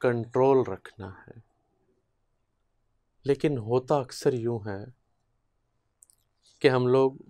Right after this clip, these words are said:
रोज़ा रख के out of control हो जाते हैं। हम लोग बाज़ार में जाते हैं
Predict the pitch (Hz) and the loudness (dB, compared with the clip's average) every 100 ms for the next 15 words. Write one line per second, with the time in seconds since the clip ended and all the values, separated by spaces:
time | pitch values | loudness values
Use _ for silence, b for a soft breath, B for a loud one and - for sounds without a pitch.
0 | - _ _ _ _ - _ 117 123 123 | -20 _ _ _ _ -20 _ 0 2 4
1 | 139 120 117 120 - 127 123 - _ _ | 2 2 -2 -6 0 0 0 -8 _ _
2 | _ _ _ _ _ _ _ _ _ 127 | _ _ _ _ _ _ _ _ _ 4
3 | 131 135 139 - 135 113 117 117 113 104 | 4 2 -2 -2 -4 -2 -2 0 0 -2
4 | 95 92 95 - 98 101 104 110 _ _ | -6 -10 -14 -16 -16 -16 -20 -20 _ _
5 | _ _ _ _ _ _ _ _ _ 131 | _ _ _ _ _ _ _ _ _ -2
6 | 135 143 135 123 123 117 123 127 131 127 | 6 8 8 6 6 6 6 4 0 -2
7 | 120 117 139 120 123 | -2 -2 -2 -2 -4